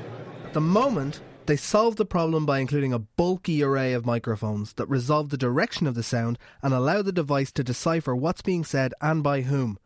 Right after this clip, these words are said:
But this takes up a lot of space and ultimately constra-, constrains the design of the product. Now, a company called Soundscript reckon they have the answer. Taking their inspiration from chirping insects,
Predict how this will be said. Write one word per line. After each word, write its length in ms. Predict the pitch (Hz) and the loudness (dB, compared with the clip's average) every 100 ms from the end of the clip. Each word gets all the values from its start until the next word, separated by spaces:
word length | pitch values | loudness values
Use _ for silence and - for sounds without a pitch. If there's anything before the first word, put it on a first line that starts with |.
| _ _ - - | _ _ -14 -2
But 80 | |
this 140 | 180 247 | 0 2
takes 180 | 247 214 | 2 2
up 80 | |
a 60 | 175 | 2
lot 240 | 151 170 | 2 2
of 80 | 175 | 0
space 400 | - - 147 120 | -4 -2 -2 0
and 80 | 127 | -2
ultimately 480 | 190 208 151 135 139 - - | -2 0 0 0 -2 -8 -6
constra-, 600 | 131 120 - 170 170 180 - | -4 -4 -2 0 2 0 -4
constrains 560 | 143 - 190 202 202 | -6 -2 0 2 0
the 80 | - | -2
design 460 | 185 170 143 135 131 | -2 0 0 0 -2
of 140 | 123 | -4
the 80 | 123 | -4
product. 480 | - 151 107 - - _ _ _ _ - | -2 0 -2 -8 -20 _ _ _ _ 2
Now, 100 | 151 | 2
a 60 | |
company 320 | 151 240 240 220 | 4 2 2 0
called 240 | 170 151 | 0 0
Soundscript 540 | - 190 190 - 143 - | 0 0 0 0 -2 0
reckon 340 | 143 143 131 | -2 0 0
they 220 | 151 175 | 0 0
have 260 | 156 160 143 | 0 0 0
the 160 | 139 | 0
answer. 380 | 139 139 - 92 _ _ _ _ - | 0 0 -4 -8 _ _ _ _ -2
Taking 300 | 233 247 214 | 0 2 2
their 140 | 185 | 2
inspiration 560 | 180 - 151 147 165 151 | 0 0 0 0 0 -2
from 160 | 127 | -2
chirping 500 | - - 185 156 139 | -2 -2 0 0 -2
insects, 640 | 139 202 - 113 - - | 0 -2 0 -4 -4 -14